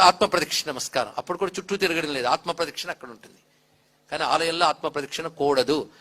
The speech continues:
ఆలయ ప్రదక్షిణ చేయవచ్చు, ఆత్మ ప్రదక్షిణ కూడదు. తెలుసుకోండి ఇక్కడ. ఎందుకంటే ఏ ఆలయాలకన్నా తెలియని తనం ఎక్కువ అవుతుంది ఇక్కడ. పైగా ఏమంటే ఏమనుకుంటారో అనే భయం చేత కూడా కొందరు అర్చకులు తెలిసినా చెప్పలేకపోతున్నారు.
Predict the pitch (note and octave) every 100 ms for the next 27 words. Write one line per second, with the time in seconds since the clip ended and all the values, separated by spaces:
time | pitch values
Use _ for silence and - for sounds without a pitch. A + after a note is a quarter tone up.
0 | _ C#3+ A3+ C4 B3+ A3+ G#3 - G3 D3
1 | C3 A2+ - C#3+ B2 - _ _ _ _
2 | _ _ - E3 - E3 D3+ C#3+ - D3
3 | B2+ A2+ G#2+ G#2+ A#2+ A2+ - A2 - -
4 | - _ _ _ _ _ _ C3+ D#3 E3+
5 | F3+ D3 D#3+ D#3 D#3+ F3 F3 E3+ E3+ F#3
6 | - E3 F#3+ F3+ E3+ F3+ D#3+ D#3 F3+ E3
7 | D3+ A#2+ - - _ _ _ _ _ _
8 | _ _ _ - F#3+ F#3 F3+ G#3 G3+ G#3+
9 | G3 G3 G3 F#3+ G3 G3+ G3 F#3+ F#3+ C3
10 | E3+ G3 - F#3+ - F#3 F#3 F3+ F3 D3
11 | - F3+ E3+ E3+ E3 F#3+ F3 D#3+ E3+ D#3+
12 | D3 D3 D3 B2